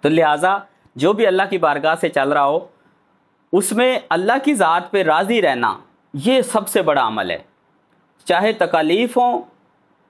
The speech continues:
चाहे कोई सफ-, सफरिंग्स हों या नेमतें हों,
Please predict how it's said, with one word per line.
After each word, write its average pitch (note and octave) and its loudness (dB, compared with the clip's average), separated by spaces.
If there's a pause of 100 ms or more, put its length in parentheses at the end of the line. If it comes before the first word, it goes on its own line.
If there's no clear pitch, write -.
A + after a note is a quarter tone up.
चाहे A3+ 2 (2250)
कोई F3 2
सफ-, E3+ -2
सफरिंग्स A3+ -2
हों G#3 2
या F#3+ 0
नेमतें F3+ 0
हों, A2 -6